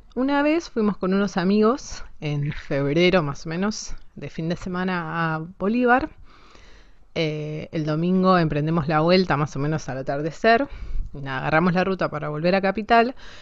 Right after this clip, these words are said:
Y nada, se iba haciendo de noche, se iba haciendo de noche, y en un momento se hizo noche cerrada. De hecho, me empecé a preocupar un poco porque por momentos ni siquiera veíamos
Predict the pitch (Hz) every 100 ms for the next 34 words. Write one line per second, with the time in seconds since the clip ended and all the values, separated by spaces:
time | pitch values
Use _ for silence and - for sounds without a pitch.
0 | - - - 175 190 156 113 - 156 151
1 | 180 175 170 175 190 214 196 151 151 175
2 | 185 196 226 240 277 220 160 165 170 165
3 | 180 196 - 147 - 165 - 139 143 -
4 | 160 156 - - 127 135 123 123 143 -
5 | - - 143 143 - 160 90 135 135 -
6 | 151 180 175 180 180 190 214 175 151 -
7 | - - 147 156 151 160 165 175 170 139
8 | 143 143 151 139 139 147 147 139 -